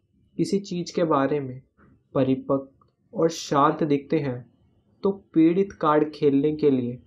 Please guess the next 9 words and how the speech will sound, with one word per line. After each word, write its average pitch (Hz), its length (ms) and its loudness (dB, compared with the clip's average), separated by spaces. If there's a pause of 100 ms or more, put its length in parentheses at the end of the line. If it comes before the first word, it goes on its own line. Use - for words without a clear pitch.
(440)
आपको - 400 -2
अधिक 156 320 0
सफलता 147 460 0
मिलेगी। 120 520 -2 (1900)
उसे 190 260 -4
स्थिर - 480 -2
स्वर 143 280 0
में 147 180 0
बताएं 131 420 -4